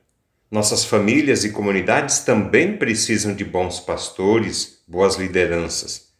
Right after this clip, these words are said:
Nosso país, então, nem se fala. No evangelho dessa celebração,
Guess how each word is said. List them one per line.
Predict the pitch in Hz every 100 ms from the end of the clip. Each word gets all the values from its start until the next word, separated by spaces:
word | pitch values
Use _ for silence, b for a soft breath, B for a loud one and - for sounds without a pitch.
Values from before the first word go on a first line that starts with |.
| _ _ _ 107
Nosso | 117 117 -
país, | 95 131 156
então, | 135 107 151
nem | 135 170
se | -
fala. | 139 107 98 90 - _ _ _ _ _ _ _ _ _ _ _ _
No | 131
evangelho | 156 170 165 160 175 170 170
dessa | 139 143 143
celebração, | 135 131 131 131 - 87 85 123